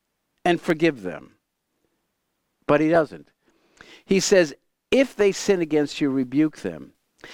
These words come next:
And if they repent, forgive them." Verse four,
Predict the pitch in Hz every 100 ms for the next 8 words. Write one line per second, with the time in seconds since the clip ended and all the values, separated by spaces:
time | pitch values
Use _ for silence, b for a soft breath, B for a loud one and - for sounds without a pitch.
0 | B - 190 180 180 233 294 - - 202
1 | 202 208 180 165 - 185 175 - - -
2 | 165 147 226 214 135 101 73 - _ _
3 | _ _ _ _ _ _ _ _ _ _
4 | _ _ _ _ _ _ _ _ _ _
5 | 170 175 - 214 180 101